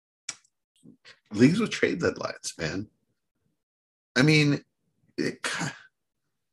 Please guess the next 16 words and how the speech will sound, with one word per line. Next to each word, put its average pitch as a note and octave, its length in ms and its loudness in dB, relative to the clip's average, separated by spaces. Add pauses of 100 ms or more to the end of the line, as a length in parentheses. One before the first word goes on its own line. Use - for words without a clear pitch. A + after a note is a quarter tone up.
(300)
if - 160 2
you A3 100 10
had C#4+ 180 6
a C#4+ 80 10
deadline A2 720 6
and G2 140 -4
then F#2 320 2
Kyler F#2+ 420 4
went G#2+ 220 2
down, G2+ 380 0 (760)
you're F#3+ 120 0
doing D3 300 6
it F#2 100 2
wrong. C#2 240 -4 (880)
Okay? C3 340 -2 (680)
Like, - 240 -2